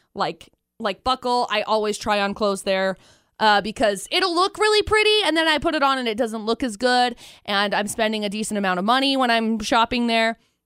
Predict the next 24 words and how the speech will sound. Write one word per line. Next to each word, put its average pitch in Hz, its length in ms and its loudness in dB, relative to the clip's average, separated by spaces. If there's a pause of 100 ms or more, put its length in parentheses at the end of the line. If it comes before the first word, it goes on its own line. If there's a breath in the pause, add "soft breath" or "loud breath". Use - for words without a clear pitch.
(120)
But, 294 80 -10
like, 349 160 0
if 359 100 0
I'm 370 100 4
going 415 300 4
somewhere 370 340 2
like 294 260 0
PacSun 220 960 2
or 190 360 2
Zumiez 202 540 -2
or 208 80 -2
something, 208 460 -2 (280 soft breath)
I - 60 -2
don't 269 120 -2
care. 285 260 2
If 359 100 -2
I'm 359 80 0
out 392 180 2
five 370 260 2
bucks, 359 280 2
I'm 349 80 -2
out 349 180 2
five 349 280 0
bucks. 320 500 -2